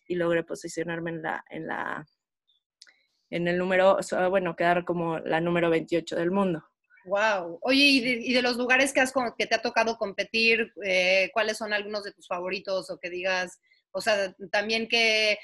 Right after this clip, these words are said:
Speaker 2: yo creo que parte de, de lo que nos emo-, emociona también como triatletas es a los lugares a donde nos lleva este deporte,
Speaker 1: Claro,
Speaker 2: ¿no? Ya
Speaker 1: el
Speaker 2: que sea
Speaker 1: viajar, ¿no?
Speaker 2: Ah, o sea, ya
Speaker 1: Sí,
Speaker 2: seas
Speaker 1: sí, sí.
Speaker 2: elite o,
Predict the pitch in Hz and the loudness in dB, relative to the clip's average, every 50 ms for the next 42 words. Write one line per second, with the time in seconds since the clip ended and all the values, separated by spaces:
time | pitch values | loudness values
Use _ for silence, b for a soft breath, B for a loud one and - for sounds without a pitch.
0 | B B B 262 285 302 262 247 - - 262 254 254 269 262 240 226 208 196 202 | B B B 0 0 2 0 -2 0 0 0 0 2 -2 -2 0 0 0 0 -2
1 | 196 180 - _ 196 202 190 190 190 - 202 196 - 226 202 202 202 202 202 208 | -4 -6 -10 _ -6 -4 -4 -4 -4 -6 -6 -8 -8 -8 -8 -8 -8 -10 -10 -8
2 | 202 202 - - 226 233 226 220 208 208 214 214 233 220 202 196 202 196 190 - | -10 -8 -4 -2 -2 0 0 0 -2 -2 -4 -4 -4 -6 -4 -2 -2 -2 0 0
3 | 214 208 214 220 214 - 214 190 - - - - 147 196 190 190 185 208 190 180 | 0 0 0 0 -2 -2 -6 -8 -8 -14 -14 -8 -6 -4 -4 -4 -6 -4 0 2
4 | 226 233 226 240 202 190 190 185 185 190 185 185 202 214 214 208 208 202 190 180 | 2 2 0 -2 -4 -4 -6 -6 -6 -6 -6 -2 2 4 4 4 4 4 2 2
5 | 175 170 - _ - 185 185 - - 208 190 180 175 202 208 202 190 185 170 135 | 0 -4 -8 _ -10 -10 -10 -6 -6 -4 -4 -2 2 4 6 6 6 4 2 0
6 | - - _ 190 208 220 208 208 202 180 185 180 196 190 190 190 185 - 220 214 | -6 -10 _ -10 -8 -6 0 2 2 2 2 2 4 4 4 4 4 2 4 4
7 | 208 196 185 175 165 165 165 175 220 311 - - 233 233 240 247 220 202 180 180 | 6 4 4 2 -2 -4 -2 -2 -2 -2 -4 -4 -2 2 2 2 0 0 -4 -10
8 | - - 233 214 208 220 247 247 214 294 294 - 254 220 175 226 247 262 262 262 | -8 -2 0 0 2 2 2 2 4 4 4 4 0 -6 -4 -2 0 0 2 2
9 | 277 277 254 226 208 202 190 185 | 2 4 4 4 4 2 0 -2